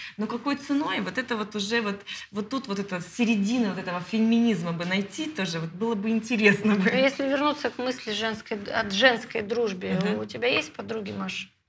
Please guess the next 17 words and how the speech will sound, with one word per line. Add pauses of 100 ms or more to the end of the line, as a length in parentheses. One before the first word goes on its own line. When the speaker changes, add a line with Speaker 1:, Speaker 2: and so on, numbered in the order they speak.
(240)
Speaker 1:
Подруги? (460)
Speaker 2:
Да,
у
тебя
есть
близкие
подруги, (260)
Speaker 1:
У
Speaker 2:
без
Speaker 1:
меня
Speaker 2:
которых
ты, (360)
ну,
скажем
так, (1040)
не
обходишься?